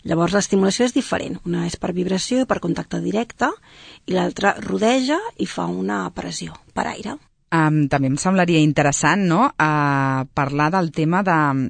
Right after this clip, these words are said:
Speaker 2: de com s'introdueix un tipus de joguina com aquesta en una relació de parella, entenent que hi ha parelles de molt, de molts tipus, no? Hi ha parelles que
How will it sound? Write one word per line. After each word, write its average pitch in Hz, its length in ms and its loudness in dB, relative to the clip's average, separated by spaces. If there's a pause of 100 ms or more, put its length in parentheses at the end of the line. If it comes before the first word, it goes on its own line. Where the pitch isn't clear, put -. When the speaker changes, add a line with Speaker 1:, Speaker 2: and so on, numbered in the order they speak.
(260)
Speaker 2:
de 156 240 -2 (140)
com 175 280 4
s'introdueix 156 640 0
un 202 100 0
tipus 175 300 -2
de 151 80 2
joguina 147 360 -2
com 139 200 -2
aquesta 156 320 -4
en 196 60 2
una 151 180 2
relació 139 480 0
de 147 80 2
parella, 151 540 2 (100)
entenent 139 400 -2
que 143 220 -2 (100)
hi 143 80 -4
ha 135 80 0 (400)
parelles 135 400 0
de 147 80 2
molt, 135 300 0 (100)
de - 180 -6
molts 135 300 -4
tipus, 160 320 2
no? 165 180 4
Hi 160 140 2
ha 135 80 0 (100)
parelles 143 480 2
que 139 140 2